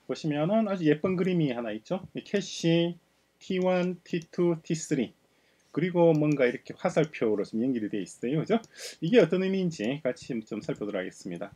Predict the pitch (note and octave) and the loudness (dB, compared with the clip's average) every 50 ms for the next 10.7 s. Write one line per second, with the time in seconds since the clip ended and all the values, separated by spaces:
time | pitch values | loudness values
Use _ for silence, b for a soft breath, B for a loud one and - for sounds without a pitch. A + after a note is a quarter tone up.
0 | _ _ C#3 - - - D3 C#3+ C#3+ D3 F3+ G3 G3+ F#3+ D3+ C#3+ C#3+ C#3 C3+ D3+ | _ _ -12 -12 -8 -8 -6 -4 -2 -2 2 2 2 2 2 0 2 0 0 -2
1 | - - G3+ G3 F3+ D3 B2 A#2 - F3+ F3 - - _ _ _ _ _ _ - | 0 0 2 2 4 2 0 0 0 0 0 0 -2 _ _ _ _ _ _ -6
2 | - F#3 E3+ D#3+ D3+ D3+ - F#3 G3 G3+ G3+ b b b b b b b b b | -4 0 2 2 0 2 0 0 0 0 0 b b b b b b b b b
3 | b b _ - A#2+ A#2 A2+ A2 A2+ - - - - _ _ D#3 D#3+ F#3+ G3+ G3+ | b b _ -6 -4 -2 -2 -4 -4 -6 -14 -20 -20 _ _ 4 4 4 4 0
4 | A#3 F3 - - - E3 C3+ A2+ G#2 A2 F3 A3 G#3 - - D3+ D3 D#3 E3 D#3+ | -2 -6 -8 -2 0 2 2 2 2 2 2 2 2 0 -2 0 2 2 2 0
5 | F3+ E3+ - - F3 - _ - F3 E3+ E3 D#3+ D#3+ D#3+ D#3+ D#3+ D#3+ D#3 E3 D#3 | -2 -6 -8 -10 -14 -14 _ 0 2 2 4 4 4 2 2 2 2 0 0 0
6 | D#3 D#3+ D#3+ D#3+ D3+ D3+ D3 - - D#3 D3 D3 E3+ G3+ G3 D#3 D3 D#3 - - | 2 2 2 2 2 0 -2 -2 -2 0 0 2 2 2 0 0 -4 -6 -4 -4
7 | C3+ C3 - F3+ G3 G3+ F3 D#3 D#3+ - - D#3+ D#3 D#3+ D#3+ D#3 - E3 D#3+ D#3 | -4 -2 2 2 4 4 4 2 0 0 2 2 4 4 2 2 2 2 2 2
8 | - - - - F#3 F3+ F3 F3 E3+ D#3+ E3 - E3 D#3+ - - E3 D#3+ - - | 0 -8 -6 -4 0 2 4 2 2 0 -2 -4 -6 -6 -4 -6 -6 -6 -4 -6
9 | E3+ D#3+ - - E3 D#3 D3+ C3+ A#2 A2+ A2 A2 A2+ A2 G#2+ G#2+ A2 A2 G2+ F#2+ | -8 -8 -4 -2 0 2 2 2 2 0 0 -2 -4 -6 -4 -4 -2 -4 -4 -6
10 | F2 - _ - G#2+ A2+ G#2+ - - G2+ G#2+ C#3+ G#3 | -8 -8 _ -2 -2 -2 -2 -2 -4 -4 -2 -2 -4